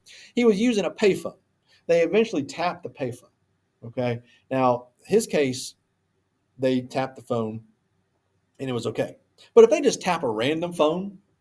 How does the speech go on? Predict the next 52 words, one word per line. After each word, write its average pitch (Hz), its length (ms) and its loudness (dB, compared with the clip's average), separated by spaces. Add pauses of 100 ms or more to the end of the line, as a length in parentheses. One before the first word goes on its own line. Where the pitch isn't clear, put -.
and 139 160 -4
they 143 100 0
get 151 200 -4
something 165 240 -4
off 143 180 -2
of 170 120 2
it 175 60 0
and 139 80 -6
they 120 100 -2
arrest 113 340 -6
you 175 60 -10
for 175 100 -8
that, 175 260 -6
that's 294 180 -8
gonna 233 160 -8
be 180 260 -6
violation 139 480 -2
of 117 60 -10
the 110 60 -14
exclusionary 113 500 -6
rule - 200 -20 (300)
and 135 140 -4
get 117 200 -6
kicked - 240 -10
out. - 160 -20 (800)
All 233 100 6
right, 180 180 6
guys, 143 380 4
I 233 140 4
hope 214 220 2
you 175 100 0
do 160 160 4
a 131 60 4
great 135 400 0
job 143 340 2
on 131 320 -4
all 247 340 4
of 233 80 4
your 208 120 0
final 165 260 -2
exams, 143 600 -6 (100)
not 165 220 -6
just 123 200 -12
mine. 120 500 -8
I 127 40 -16
hope 127 100 -12
you 127 80 -10
make 123 140 -8
hundreds 127 300 -6
on 113 240 -8
everything. 151 580 -8 (500)
Uh, 113 140 -4